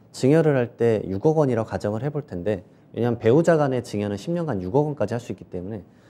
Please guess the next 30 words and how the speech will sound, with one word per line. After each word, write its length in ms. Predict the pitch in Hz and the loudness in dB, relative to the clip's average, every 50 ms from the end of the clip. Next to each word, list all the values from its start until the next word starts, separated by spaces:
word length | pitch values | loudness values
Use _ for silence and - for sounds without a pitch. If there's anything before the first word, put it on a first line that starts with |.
| _ _ - | _ _ -2
육억 240 | 120 131 151 180 180 | 2 4 4 6 6
원까지 420 | 190 185 170 - 170 160 - 151 | 4 2 2 2 0 0 0 -2
증여를 400 | - - - 120 120 127 127 131 | -6 -2 0 0 2 2 2 0
해도 260 | 131 127 - 180 202 196 | 0 0 0 -2 -2 -2
증여세는 500 | - - 110 104 101 - 113 139 175 85 - | -2 -2 -2 -2 -2 -4 -4 -4 -6 -6 -8
영 160 | 98 98 120 | -4 0 2
원이 160 | 160 190 175 | 2 4 2
나오는 280 | 123 90 82 78 78 78 | 0 -2 -4 -8 -12 -14
거죠. 260 | - - - 107 - - _ _ _ _ - - _ _ _ | -16 -16 -16 -18 -18 -18 _ _ _ _ -20 -20 _ _ _
그리고 340 | 131 131 131 143 120 - | 0 2 4 4 2 2
받고 440 | - - 117 - - - 180 185 185 | -2 -6 -10 -10 -4 0 0 2 4
나서 380 | 151 110 - - 202 240 - - - _ _ | 4 2 2 2 0 0 0 -6 -16 _ _
그리고 280 | - 123 127 123 120 | -2 0 2 2 2
이분이 420 | 107 101 120 120 147 123 117 98 - _ - _ _ _ _ - | 2 2 0 0 -2 -2 -4 -6 -10 _ -20 _ _ _ _ -8
이 80 | 117 117 | -8 -8
취득가액이 560 | - - - - 233 - 208 185 143 117 101 | -6 -4 -4 -4 2 4 4 4 4 4 2
육억 280 | 98 101 101 170 170 180 | 2 4 4 4 4 4
원이 140 | 160 131 | 4 2
설정되기 460 | 120 143 139 - 156 151 131 117 101 98 | 2 0 -2 0 0 0 0 0 -2 -2
때문에 200 | - 113 107 - | -2 -4 -4 -4
바로 260 | - - 113 160 160 - | -2 0 0 0 0 -2
팔아버리면 600 | - - 185 185 170 147 110 104 101 98 98 92 | -4 -4 -4 -2 -2 -2 -2 -2 -2 -2 -4 -4
육억 240 | 90 87 117 113 95 | -4 -4 -4 -4 -2
원에 260 | 87 87 104 151 196 - _ _ _ - | -4 -6 -8 -10 -10 -14 _ _ _ -8
그럼 100 | 110 107 | -4 -2
양도소득세 540 | 110 160 185 208 - 185 156 151 - 113 98 | 0 0 -2 -2 -2 -2 -2 0 0 0 2
영 140 | 98 120 | 4 4
원이 140 | 170 202 202 | 4 2 2
나오지 200 | 143 95 92 - | 0 -2 -4 -8
않습니까? 440 | 85 82 - - - - - 120 | -10 -14 -16 -18 -18 -14 -12 -12